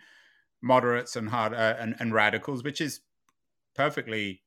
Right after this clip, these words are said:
normal because every community is, is, is, is riven by ideological splits about how to achieve political change.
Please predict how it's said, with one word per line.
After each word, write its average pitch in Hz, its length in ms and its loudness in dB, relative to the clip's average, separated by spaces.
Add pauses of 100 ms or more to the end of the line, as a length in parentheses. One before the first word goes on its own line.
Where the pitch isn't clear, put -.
(440)
normal 117 460 0
because 127 720 -4
every 160 300 0
community 104 580 -4
is, 90 180 -8 (120)
is, 92 340 -8
is, 101 360 -8
is 92 180 -2
riven 104 460 0
by 98 200 4
ideological 104 680 2
splits 120 460 -6
about 98 280 -4
how 104 220 0
to 104 180 -8
achieve 101 380 -8
political 98 460 -12
change. 90 480 -8